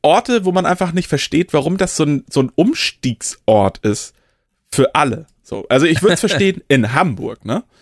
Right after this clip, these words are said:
Speaker 1: Weil, ey, viele Gleise, so, kannst vielleicht noch mal kacken gehen. Also da ist, da gibt's halt eine Infrastruktur und Strom.
Speaker 2: Klar.
Speaker 1: Und dann gibt's Uelzen, das einfach aussieht, als wärst du mitten in einem spanischen Ghetto, weil sie dieses Hundertwasser, äh, Design haben an dem Bahnhof,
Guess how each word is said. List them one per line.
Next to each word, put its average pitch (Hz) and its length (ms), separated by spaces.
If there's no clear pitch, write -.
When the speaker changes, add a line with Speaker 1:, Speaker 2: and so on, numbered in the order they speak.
Speaker 1:
Weil, 104 360
ey, 123 260
viele 107 260
Gleise, 147 640
so, 143 340
kannst - 260
vielleicht 98 280
noch 98 80
mal 92 120
kacken - 300
gehen. 120 400
Also 113 200
da 127 140
ist, 131 240
da 123 120
gibt's - 140
halt 123 120
eine 127 80
Infrastruktur 123 840
und 107 140
Strom. 117 400
Speaker 2:
Klar. 139 200
Speaker 1:
Und 131 60
dann 202 120
gibt's - 340
Uelzen, 160 600
das 117 160
einfach 165 280
aussieht, 180 300
als - 120
wärst 147 220
du 165 60
mitten 220 260
in 214 60
einem 165 160
spanischen 339 720
Ghetto, 131 400
weil 139 120
sie 151 120
dieses 143 340
Hundertwasser, 110 880
äh, 104 300
Design 101 640
haben 104 260
an 101 80
dem 101 140
Bahnhof, 98 520